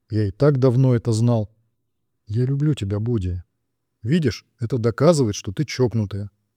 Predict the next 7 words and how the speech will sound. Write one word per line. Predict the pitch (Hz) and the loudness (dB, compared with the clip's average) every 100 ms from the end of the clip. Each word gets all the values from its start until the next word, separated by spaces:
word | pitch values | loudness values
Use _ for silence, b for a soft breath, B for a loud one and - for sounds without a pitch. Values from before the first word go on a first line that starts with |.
| - | -6
«О | 143 | -2
да». | 120 110 110 92 _ _ _ _ B B B B B | 0 0 -2 -8 _ _ _ _ B B B B B
«Так | - 120 | -8 -4
что | - | -2
ты | 156 | -2
собираешься | - 160 160 151 - | 0 2 4 2 0
делать?» | 139 123 95 - | 2 0 0 -8